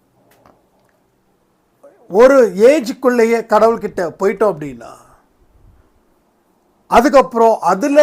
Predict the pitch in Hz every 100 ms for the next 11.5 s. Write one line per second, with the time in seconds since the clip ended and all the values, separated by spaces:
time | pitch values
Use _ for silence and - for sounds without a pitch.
0 | 262 240 233 233 220 208 190 151 170 165
1 | 208 208 - 160 117 117 _ _ _ _
2 | _ _ _ _ _ _ _ _ - 185
3 | - 302 285 226 220 220 196 180 139 -
4 | _ _ _ 143 165 214 202 156 156 160
5 | 135 - _ _ _ _ _ _ _ _
6 | _ _ _ - 190 190 156 208 277 269
7 | 226 202 185 135 160 233 247 - - 160
8 | 135 127 120 - _ _ _ _ _ _
9 | _ _ _ _ _ _ _ _ _ _
10 | _ _ _ _ _ _ _ _ _ _
11 | _ _ - 208 220